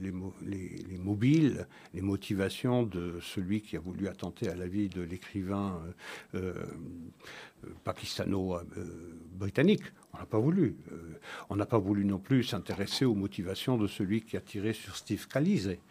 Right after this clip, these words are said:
qui est un des représentants républicains. Ça n'a pas intéressé. Ou bien de Lee Zeldin, qui est un candidat,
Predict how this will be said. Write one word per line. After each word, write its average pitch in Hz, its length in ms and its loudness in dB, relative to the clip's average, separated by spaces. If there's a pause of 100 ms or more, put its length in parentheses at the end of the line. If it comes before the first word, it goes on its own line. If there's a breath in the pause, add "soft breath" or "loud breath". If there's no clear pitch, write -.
(140 soft breath)
qui - 80 -8
est - 120 -6
un 98 60 -2
des 95 100 0
représentants 95 640 0
républicains. 127 640 0 (360 loud breath)
Ça - 160 -10
n'a 101 80 -4
pas 110 160 4
intéressé. 110 420 4
Ou 113 260 6
bien 120 280 6
de 101 100 4
Lee 104 220 6
Zeldin, 135 500 6 (180)
qui 95 220 -2
est 110 40 6
un 98 120 0
candidat, 101 800 4